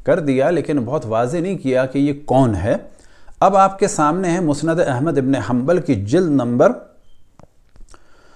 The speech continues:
थर्टी एट और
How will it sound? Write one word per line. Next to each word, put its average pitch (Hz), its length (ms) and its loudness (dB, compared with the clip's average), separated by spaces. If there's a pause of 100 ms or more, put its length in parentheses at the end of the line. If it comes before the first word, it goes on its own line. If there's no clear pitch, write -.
(400)
थर्टी 123 540 2
एट 180 300 4 (480)
और 135 480 4